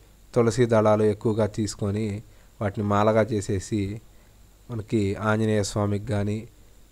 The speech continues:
లేదా అమ్మవారికి కానీ పూజా విధానంలో వాడుకోమని చెప్పి మనం చెప్పడం జరిగింది. తద్వారా ఈశాన్యంలో ఉన్నటువంటి తులసి మొక్క ఎక్కువ ఎత్తు పెరగకుండా వాళ్ళకి ఎక్కువ ప్రాబ్లం లేకుండా ఉంటుంది.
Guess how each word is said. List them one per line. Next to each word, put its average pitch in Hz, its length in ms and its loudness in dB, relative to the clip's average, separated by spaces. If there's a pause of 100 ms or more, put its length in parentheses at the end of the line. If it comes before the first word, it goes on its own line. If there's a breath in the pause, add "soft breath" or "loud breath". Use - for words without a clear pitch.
(140)
లేదా 107 520 2 (300)
అమ్మవారికి 104 540 2
కానీ 101 400 -4 (200)
పూజా 117 240 6
విధానంలో 107 760 2 (420 soft breath)
వాడుకోమని 104 580 2
చెప్పి 95 180 -6
మనం 98 180 -2
చెప్పడం 95 380 -4
జరిగింది. 92 440 -8 (380 soft breath)
తద్వారా 113 440 8
ఈశాన్యంలో 117 640 4
ఉన్నటువంటి 107 460 -2
తులసి 104 340 -2
మొక్క 104 540 0 (440 soft breath)
ఎక్కువ 113 280 4
ఎత్తు 110 240 6
పెరగకుండా 104 520 4
వాళ్ళకి 101 280 2
ఎక్కువ 104 220 0
ప్రాబ్లం 107 460 4
లేకుండా 101 380 0
ఉంటుంది. 101 480 -4